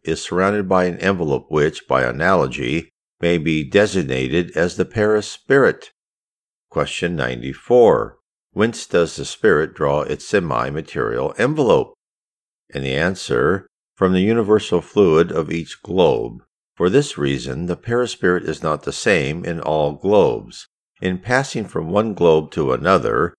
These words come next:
the spirit changes its envelope as you change a garment.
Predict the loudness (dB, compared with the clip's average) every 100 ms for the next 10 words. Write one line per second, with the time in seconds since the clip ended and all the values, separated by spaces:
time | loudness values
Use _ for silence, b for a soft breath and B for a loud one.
0 | _ _ _ -8 0 2 2 0 -2 -2
1 | -2 -2 -4 -4 -6 -2 0 0 0 0
2 | 0 -2 -4 -4 -2 -4 -4 -4 -2 -2
3 | -6 -2 -2 -2 0 2 2 0 -4